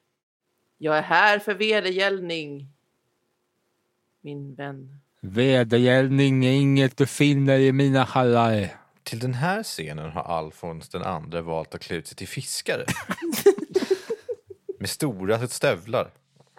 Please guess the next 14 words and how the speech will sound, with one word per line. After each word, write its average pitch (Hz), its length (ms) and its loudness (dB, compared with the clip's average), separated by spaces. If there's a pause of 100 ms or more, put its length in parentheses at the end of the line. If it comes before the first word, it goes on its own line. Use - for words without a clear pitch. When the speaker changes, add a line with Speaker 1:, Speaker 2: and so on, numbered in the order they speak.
(1120)
Speaker 3:
Och 95 100 -10
ett - 80 -10
fiskespö - 680 -2
i 80 60 -2
handen. - 340 -14 (1500)
Jag 202 760 6 (600)
är 127 140 -2
Alfons 143 880 -2 (500)
den 95 180 -4
andre. 87 680 -2 (1000)
Jag 110 140 -2
står 214 380 6
framför 175 640 4
er. 156 360 -2